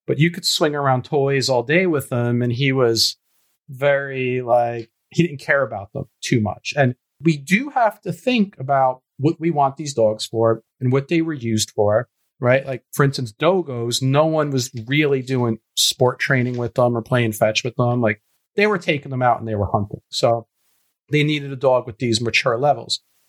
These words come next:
Where if you notice, for example, a lot of, like, sporting breed, right? Like the Labradors and Golden Retrievers, it's like they didn't want dogs really out there killing the birds, right? They wanted them to basically play, right? Fetch 'em,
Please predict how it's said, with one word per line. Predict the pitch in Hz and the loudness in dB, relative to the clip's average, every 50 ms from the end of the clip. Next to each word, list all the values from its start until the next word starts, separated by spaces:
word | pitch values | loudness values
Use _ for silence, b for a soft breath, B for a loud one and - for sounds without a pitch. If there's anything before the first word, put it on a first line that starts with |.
| _ _ _ - | _ _ _ -4
Where | 143 139 139 135 135 131 127 123 127 127 - | 0 0 2 0 0 -2 -4 -6 -8 -4 -2
if | 156 147 143 - | 0 0 2 2
you | 180 160 | 2 2
notice, | 156 156 151 151 143 147 143 - - | 2 2 0 2 2 2 0 0 0
for | - 147 | -2 -2
example, | 135 135 123 135 131 131 127 - 139 | -2 0 0 0 0 0 0 0 0
a | 127 | 0
lot | 123 123 120 120 | 2 2 0 0
of, | 120 | -2
like, | 123 117 113 - - | -6 -10 -6 -4 -2
sporting | - - - - 233 262 262 180 123 107 | -2 -2 -2 0 0 2 2 2 2 0
breed, | 107 104 90 - - _ - | -2 -6 -12 -14 -16 _ -2
right? | 110 107 | 0 2
Like | 113 123 120 | 2 2 0
the | - 110 | -2 -4
Labradors | 104 104 107 110 - 117 113 117 113 113 113 113 113 - | -2 0 0 0 -2 -2 -2 0 0 0 0 0 -2 -2
and | 113 104 | -2 -2
Golden | 110 107 104 104 113 110 | -2 0 0 0 0 -2
Retrievers, | 107 110 - - 120 110 110 110 113 113 110 107 117 110 - | -2 -4 -4 -2 -2 -2 -2 -2 -4 -4 -4 -2 0 0 -2
it's | - 117 - - | -2 -2 -2 0
like | 120 107 - _ _ _ _ _ _ | 0 0 -2 _ _ _ _ _ _
they | - 185 | -2 -2
didn't | 262 269 202 151 123 | 0 -2 -4 -8 -6
want | 113 123 131 147 151 - - | -2 0 0 0 0 -2 -4
dogs | 123 117 117 113 110 - | -2 -2 0 0 -2 -2
really | 127 117 117 117 | -2 -2 0 2
out | 117 117 113 - | 2 2 0 -2
there | 127 107 | -6 -10
killing | - - - 147 131 113 113 107 | -6 -2 0 2 2 2 0 -6
the | 104 | -8
birds, | 98 127 151 139 110 107 123 131 - - | -4 -2 0 0 0 -2 -6 -10 -8 -2
right? | 117 120 127 139 139 | 0 0 0 0 -2
They | - 131 | -2 -2
wanted | 120 117 123 123 123 123 120 120 | -2 0 2 2 2 0 -2 -4
them | 123 117 113 - | -4 -4 -4 -6
to | - 113 | -6 -4
basically | - 117 113 107 - - 110 - - 110 107 107 101 - _ _ _ - - - - - | 0 0 2 2 0 -2 -2 -2 0 0 0 0 -2 -6 _ _ _ -14 -12 -12 -6 0
play, | 151 165 180 - 95 - _ _ _ | 0 2 2 0 -2 -12 _ _ _
right? | 117 110 110 120 120 - | -2 0 0 0 -2 -4
Fetch | - - 143 165 170 - - | -4 0 2 2 2 0 -2
'em, | 113 107 110 107 | -4 -6 -10 -12